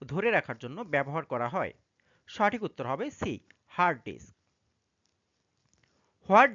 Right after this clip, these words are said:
does পিডিএফ stand for? এর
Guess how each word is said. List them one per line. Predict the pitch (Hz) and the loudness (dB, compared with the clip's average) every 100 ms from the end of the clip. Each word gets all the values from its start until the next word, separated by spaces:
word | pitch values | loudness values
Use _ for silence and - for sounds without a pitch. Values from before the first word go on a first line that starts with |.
| 160 | 2
does | 208 - - - | 0 -2 -14 -6
পিডিএফ | 247 220 220 170 107 - - _ _ _ 190 | -4 -4 -4 -4 -4 -8 -20 _ _ _ -12
stand | - - 214 196 - | -10 -2 -2 -2 -6
for? | 123 82 _ _ _ _ _ _ - | -6 -6 _ _ _ _ _ _ -6
এর | 196 226 | -2 -2